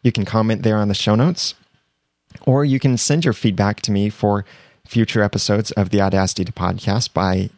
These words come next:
emailing feedback at the audacity to podcast dot com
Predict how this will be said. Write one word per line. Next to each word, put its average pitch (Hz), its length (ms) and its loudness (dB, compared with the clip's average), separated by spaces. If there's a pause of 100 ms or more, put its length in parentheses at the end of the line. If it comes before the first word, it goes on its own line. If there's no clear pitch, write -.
(220)
emailing 98 460 4
feedback 127 680 0
at 101 220 -4
the 101 160 2
audacity 95 560 0
to 101 140 -6
podcast 98 580 -2
dot - 240 -2
com 90 360 0